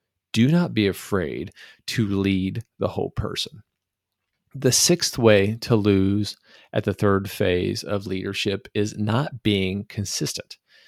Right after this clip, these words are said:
It takes time to build lasting relationships, and often leaders come out swinging and quickly shift to results. Take the time to establish those connections up front and foster them throughout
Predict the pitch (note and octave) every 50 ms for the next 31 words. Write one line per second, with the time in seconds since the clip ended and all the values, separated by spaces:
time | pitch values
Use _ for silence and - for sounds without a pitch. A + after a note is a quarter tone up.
0 | - - _ _ - A#2 B2 B2 - - C#3 C#3+ D3 - - - - A#2 - -
1 | - A#2+ B2 C3 C#3 C#3 C3+ C3+ C3+ C3+ - _ _ _ _ - - B2 G#2 -
2 | G#2+ G2+ G2+ G2+ G2 A2 F#2+ F#2 F#2 F#2+ F#2+ G2 - - F#2+ F2 F#2 G2+ - -
3 | - G2 F#2 F2+ F#2 G2+ G2+ - G#2 F#2+ - - - - - - - - - -
4 | _ _ - G#2 G#2 G#2+ G#2+ - - A#2+ B2+ C3+ - - A#2 G#2+ G2+ G2+ G2 A#2
5 | C3+ D#3 D3+ A2 G#2 G#2 A2 - - - _ - - - A#2 A2+ A2 G#2+ G#2 G2+
6 | - - - - - - B2 B2+ C3 B2+ A#2 G#2+ G#2 G#2+ - - - G2+ A2+ A#2+
7 | - _ _ - - - D3 C#3+ - - D3+ C#3+ C3+ A#2+ - - - A#2 G#2+ G#2
8 | - - - _ _ _ - - - A2 G2+ G2+ - - G#2+ G2+ F2 G2 G#2+ G#2
9 | - - - _ - - - - - _ _ _ _ _ _ _ _ _ _ _
10 | _ - - - B2+ D3 - - F3+ D#3+ - - A#2+ A2 G2+ G2+ G#2 - - G#2+
11 | G2+ - - - G#2+ A#2 C#3 C#3 C#3+ B2+ - - A2 G2+ - - - G#2+ G2+ F#2+
12 | - - G#2+ G2+ - G#2 F#2 - - - G#2+ G2+ F#2+ - - G#2+ G#2 G#2+ A2+ G#2+
13 | - - - - - - B2 B2+ C#3 C3+ - - - C3 A2+ G2+ A2 G#2+ G#2 G#2
14 | G#2 - - - A#2 A2 - - - - G#2 A2 B2+ D3 - - -